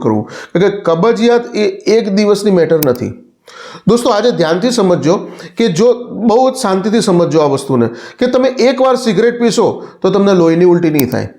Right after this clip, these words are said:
તમારો રિપોર્ટ સીધો કેન્સરનો નહીં આવી જાય કે, "ભાઈ, આમણે એકવાર સિગરેટ પીધી એટલે આમને કેન્સર થઈ ગયું," એવું નહીં થાય. બહુ શાંતિથી સમજજો.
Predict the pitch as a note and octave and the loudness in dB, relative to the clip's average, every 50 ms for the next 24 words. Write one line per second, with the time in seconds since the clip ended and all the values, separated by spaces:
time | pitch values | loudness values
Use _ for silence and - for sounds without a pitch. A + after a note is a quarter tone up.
0 | _ _ _ - _ _ - E3+ F3+ G3 G3+ G3+ F3+ F#3 F#3+ F#3+ G3 G3 G3 F#3+ | _ _ _ -20 _ _ -2 0 0 2 2 2 2 2 0 0 -2 -2 -2 -2
1 | F3+ D3 F#3 F3+ F3+ F3 D#3+ D3+ - F3+ E3+ F3 E3+ E3 D#3+ D#3+ D#3 D3 C#3+ C#3 | 0 0 0 0 0 0 -2 0 0 0 2 2 2 2 2 2 2 2 2 2
2 | C#3+ C#3+ C#3 D3 C#3+ D#3 D3 C#3 D3 D#3 D3+ C#3 E3 F3+ F3+ F3+ F#3 F3 F3 - | 2 0 0 2 2 2 2 2 2 0 0 2 0 0 0 0 0 -2 0 -2
3 | D3 B2 D3+ F3 F3 - E3+ E3 D3+ E3+ F3+ - - - - - - - C#3+ D#3 | -2 0 0 0 0 0 0 0 0 0 -2 -4 -8 -16 -20 -8 -2 0 0 0
4 | D3+ D3+ D#3 D#3 D#3 D3+ C3+ B2+ D3 C3+ B2+ C3+ B2 A#2 A2+ A2+ A#2 - D3 D#3+ | 2 0 0 0 0 0 0 0 0 0 2 2 2 2 2 0 0 0 2 2
5 | E3 E3+ D3+ C3 C#3+ C#3 - - G#2+ G2+ G2 - - - _ _ _ _ _ _ | 2 2 2 2 2 0 0 -4 -6 -8 -8 -10 -16 -20 _ _ _ _ _ _
6 | _ _ _ _ _ _ _ _ _ _ _ _ _ - E3+ G3+ A#3 A#3+ A3+ G#3 | _ _ _ _ _ _ _ _ _ _ _ _ _ 0 0 2 2 2 0 -2
7 | G3+ G3 A#3 A3+ - A3 F#3+ E3 D#3 B2+ A2 A#2 G#2 - | -2 -2 -2 0 0 0 0 0 0 0 0 -2 -2 -2